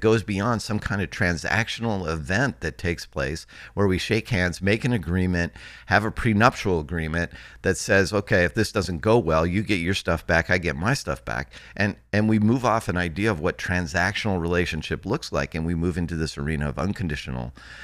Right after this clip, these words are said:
um, acceptance, unconditional love, which is supposed to be how we engage with God and each other. But it's broken. And so the reforming of that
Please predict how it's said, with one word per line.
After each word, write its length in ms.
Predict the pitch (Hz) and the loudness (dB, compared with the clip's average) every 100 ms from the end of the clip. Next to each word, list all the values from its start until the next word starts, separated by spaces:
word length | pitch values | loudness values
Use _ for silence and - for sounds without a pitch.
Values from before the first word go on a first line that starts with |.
| - - | -18 -12
um, 400 | - 80 76 73 - | -4 -2 -2 -4 -6
acceptance, 640 | 82 - 73 69 71 65 - | -10 -6 -6 -6 -8 -12 -6
unconditional 680 | 101 101 104 82 - 76 71 | -6 -2 -2 -2 -4 -8 -6
love, 300 | 67 71 - - - | -4 -6 -8 -16 -2
which 300 | 107 - - | 0 0 -4
is 140 | - 101 | -4 -4
supposed 560 | - - 156 226 - | -2 2 2 2 -4
to 160 | - 78 | -8 -10
be 380 | 71 69 78 80 - | -8 -6 -6 -8 -10
how 200 | - 101 | 2 4
we 180 | 95 87 | 4 2
engage 380 | 85 87 85 76 | -2 0 -2 -2
with 140 | 69 | -4
God 440 | 90 58 65 - - | -2 0 0 -2 -6
and 180 | - 76 | -6 -4
each 200 | 85 - | -4 -2
other. 280 | 214 - - - - - - | -2 -2 -6 -14 -20 -20 -4
But 140 | - 185 | 2 2
it's 100 | - | 4
broken. 400 | 285 339 - - - _ _ _ - | 4 4 0 -10 -14 _ _ _ 0
And 140 | 113 | 0
so 380 | - 107 104 104 - - - | 4 6 6 6 0 -10 0
the 120 | 107 | 4
reforming 760 | 110 123 - 135 170 180 101 78 | 6 4 2 2 4 4 0 -2
of 180 | 67 69 | -6 -4
that 440 | 64 80 - | 0 0 -2